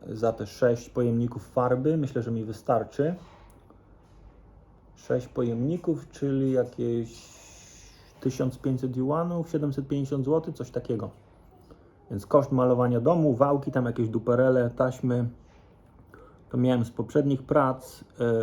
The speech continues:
e, tam dokupiłem jakieś, e, za grosze, za sto czy za dwieście juanów wałk-, wałków dodatkowych. E,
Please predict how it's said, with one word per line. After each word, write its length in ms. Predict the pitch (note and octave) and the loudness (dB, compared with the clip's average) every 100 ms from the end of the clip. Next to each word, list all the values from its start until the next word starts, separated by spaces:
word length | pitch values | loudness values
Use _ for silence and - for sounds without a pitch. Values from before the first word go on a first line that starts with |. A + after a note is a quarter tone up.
| A2+ A2 | 0 -2
e, 40 | |
tam 180 | G#2+ A#2+ | 0 0
dokupiłem 520 | A2+ - B2 C3+ A#2 | 0 -2 0 2 2
jakieś, 300 | G2 G#2+ G#2 | -2 -4 -6
e, 800 | G#2 B2 - - - - - A#2+ | -6 -10 -12 -20 -20 -20 -14 -4
za 100 | A2+ | -2
grosze, 440 | G#2+ A#2 A#2 - G#2+ | 2 2 2 0 -4
za 120 | G2 | -6
sto 260 | - C3 | -2 -2
czy 140 | C3 A2+ | 0 -4
za 140 | G#2 | -4
dwieście 420 | G2+ A#2 A#2 A2+ | -2 -4 -4 -4
juanów 600 | A2+ A#2 A#2 A#2 A2+ - - - - - - - - - - - - - | -2 -2 -2 -4 -6 -16 -20 -20 -20 -20 -20 -20 -20 -20 -20 -20 -18 -8
wałk-, 580 | A#2 B2 B2 A#2+ - - | 2 6 6 4 -4 -6
wałków 540 | A#2 A#2+ A#2+ A#2 A#2 | 0 0 0 -2 -2
dodatkowych. 1000 | A2+ A#2+ - - D3 C#3 B2+ B2+ - - - | 0 0 -2 0 2 2 0 -2 -12 -20 -20
E, 40 | - | -18